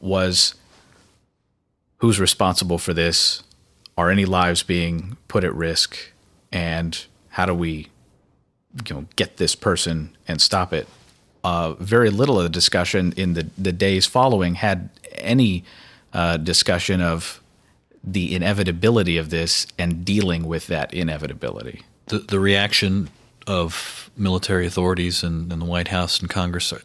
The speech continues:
Speaker 2: is predictable, but it is reaction. And, and what we need in this area is proaction, if you will. That is, forward-looking policies that recognize these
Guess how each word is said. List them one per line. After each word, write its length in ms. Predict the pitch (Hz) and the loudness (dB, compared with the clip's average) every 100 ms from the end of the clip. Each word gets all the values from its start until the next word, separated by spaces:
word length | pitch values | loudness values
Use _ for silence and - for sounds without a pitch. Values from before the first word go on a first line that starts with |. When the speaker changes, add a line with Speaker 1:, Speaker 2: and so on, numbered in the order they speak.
| - | -6
Speaker 2:
is 220 | 92 82 | -4 -2
predictable, 560 | - 90 82 87 101 113 _ _ _ - - - - - - - _ | 0 -2 0 -2 -2 -6 _ _ _ -20 -18 -18 -18 -20 -20 -20 _
but 120 | 92 | 0
it 80 | 92 | 2
is 160 | 92 87 | 2 0
reaction. 500 | 87 90 87 - - - _ _ - - | 0 0 -2 -6 -8 -20 _ _ -18 -6
And, 520 | 87 85 80 82 - - _ _ - - | -4 -2 -2 -4 -6 -10 _ _ -20 -12
and 340 | 90 87 82 - - _ - | -6 -2 -4 -6 -16 _ -2
what 180 | 95 | 0
we 160 | 95 87 | 0 0
need 240 | 92 123 | 4 4
in 80 | 92 | 4
this 240 | 85 78 87 | 0 2 2
area 300 | 85 82 78 | 2 0 -2
is 160 | 85 | -6
proaction, 600 | - 104 90 78 - 80 | -2 0 0 0 -2 -4
if 140 | 78 - | -4 -4
you 60 | |
will. 260 | 78 73 76 _ _ | -6 -6 -10 _ _
That 200 | 92 85 | -4 -2
is, 340 | 80 76 - - | -2 -2 -4 -8
forward-looking 600 | - 92 90 82 80 85 | -4 0 2 0 -2 -4
policies 600 | - 85 82 - 76 - - - - - | -2 -2 0 -2 -2 -6 -10 -20 -20 -10
that 120 | - 82 | -8 -4
recognize 880 | 92 95 92 85 85 80 78 - - | -2 0 -2 0 -2 -2 -2 -2 -2
these 800 | 73 76 78 76 - - - - | -4 -6 -6 -2 0 0 -2 -4